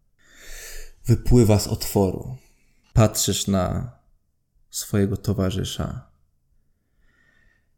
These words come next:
i patrzysz na ten otwór, z którego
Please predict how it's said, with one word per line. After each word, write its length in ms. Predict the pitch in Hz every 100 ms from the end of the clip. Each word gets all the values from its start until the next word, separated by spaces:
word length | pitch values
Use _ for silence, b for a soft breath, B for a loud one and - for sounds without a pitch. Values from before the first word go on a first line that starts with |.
| _ -
i 80 |
patrzysz 380 | 120 110 - 107
na 60 | 104
ten 160 | 104 -
otwór, 480 | - 117 - - 110
z 120 | 101
którego 680 | - 104 101 101 98 92 -